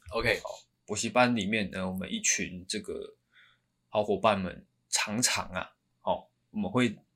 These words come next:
Speaker 2: 因为一道数学题而争论不休。
Speaker 1: 是。
Speaker 2: 哦，我记得有一次呢，就是在我们考完这个补习班里面的模拟考。
Speaker 1: 是，是，是。
Speaker 2: 就是老师自己出题，
Speaker 1: 嗯。
Speaker 2: 然后我们就是，就是把它当作是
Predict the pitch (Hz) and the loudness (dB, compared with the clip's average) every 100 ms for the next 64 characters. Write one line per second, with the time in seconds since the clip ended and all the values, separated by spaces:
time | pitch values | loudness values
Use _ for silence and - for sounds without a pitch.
0 | - 147 165 131 - 139 - 147 123 - | -2 4 10 10 8 -6 6 8 8 4
1 | - 151 - 92 95 - - - - - | 6 6 6 0 0 -2 -4 -10 -18 -6
2 | 104 107 107 110 95 98 - - - - | -4 0 0 0 -2 -2 -2 -2 -6 -4
3 | - 254 247 117 - - _ - 101 - | 4 10 10 10 2 -20 _ -2 -2 -2
4 | _ _ _ - - - 107 107 190 135 | _ _ _ -20 -20 -8 -4 2 4 6
5 | 98 107 - _ 107 101 - - 165 113 | 4 0 -8 _ -2 2 6 6 4 0
6 | 104 101 110 127 113 113 95 95 95 - | -2 -2 -2 0 4 4 2 -6 -8 0
7 | 92 - - 98 220 214 90 - - - | 2 2 -2 -4 -8 -4 -6 -6 -10 -6
8 | - - 120 117 104 104 92 - 90 - | -4 4 6 6 2 0 -2 -8 -10 -4
9 | - - - 160 117 117 101 107 101 90 | -4 -2 4 6 6 4 2 0 0 -2
10 | 110 135 104 - 104 - - - 117 113 | 0 2 4 2 0 -4 -6 -4 4 4
11 | 92 101 92 85 - - 107 101 95 87 | 4 -2 -4 -8 -20 -10 -6 -4 -4 -6
12 | 80 82 - _ _ _ _ - 107 92 | -10 -14 -20 _ _ _ _ -6 0 4
13 | 92 104 107 107 101 110 98 | 4 4 0 2 2 2 0